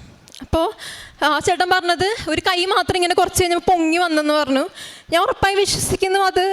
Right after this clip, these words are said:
യേശുവിൻ്റെ കരങ്ങളാണ് പപ്പ എന്നെ പൊക്കിയെടുത്തത്. ആ കരങ്ങൾ ദൈവത്തിൻ്റെ ആണെന്ന് ഞാൻ ഉറപ്പായി വിശ്വസിക്കുന്നു. അങ്ങനെയാണ്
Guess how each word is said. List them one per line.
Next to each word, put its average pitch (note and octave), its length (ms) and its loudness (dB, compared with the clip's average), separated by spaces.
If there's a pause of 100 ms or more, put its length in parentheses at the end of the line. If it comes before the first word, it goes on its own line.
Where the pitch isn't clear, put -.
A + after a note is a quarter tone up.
(180)
യേശുവിൻ്റെ F#4 480 2
കരങ്ങളാണ് F4 520 2
പപ്പ F4+ 200 0
എന്നെ D#4+ 200 0
പൊക്കിയെടുത്തത്. D#4 640 0
ആ - 20 0 (120)
കരങ്ങൾ F#4 300 0 (140)
ദൈവത്തിൻ്റെ F4 500 0
ആണെന്ന് F#4 180 0
ഞാൻ G4 100 2
ഉറപ്പായി G4 400 0
വിശ്വസിക്കുന്നു. F4 580 0 (680)
അങ്ങനെയാണ് F4+ 380 2